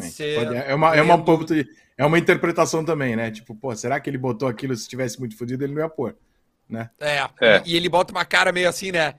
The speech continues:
Speaker 1: Tipo, "Tamo tratando, rapaziada, mas vai dar certo", sabe? É uma foto
Speaker 2: É.
Speaker 1: mais,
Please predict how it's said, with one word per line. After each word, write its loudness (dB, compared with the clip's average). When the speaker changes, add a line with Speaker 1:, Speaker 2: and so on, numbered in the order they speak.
Speaker 1:
Tipo, -12
"Tamo -6
tratando, 0
rapaziada, -2
mas -8
vai -4
dar -4
certo", -8
sabe? -10
É -8
uma -10
foto -8
Speaker 2:
É. -2
Speaker 1:
mais, -8